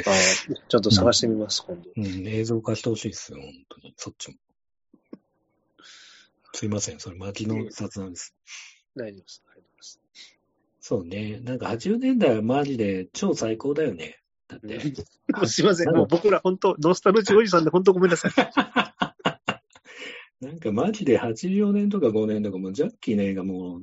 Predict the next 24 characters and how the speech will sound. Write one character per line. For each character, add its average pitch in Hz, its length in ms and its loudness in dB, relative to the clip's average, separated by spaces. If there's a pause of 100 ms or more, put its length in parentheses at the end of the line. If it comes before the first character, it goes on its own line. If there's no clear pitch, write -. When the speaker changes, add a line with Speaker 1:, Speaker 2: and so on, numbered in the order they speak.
(120)
Speaker 2:
何 226 260 2
本 131 260 4
や 95 120 2
っ 95 60 -4
て 104 200 0
ん 95 80 -2
だ 87 100 -6
っ - 40 -12
て、 - 100 -12
三、 170 320 -2
四 180 220 -2 (100)
本 175 460 -4
上 151 240 0
映 151 80 4
さ 147 180 -2
れ 143 100 2
て 147 120 2
る 127 100 2
し - 140 -10
ね。 - 60 -20 (1300)
最 117 240 -10
高 135 220 -6
だ 110 80 -6
よ。 - 60 -16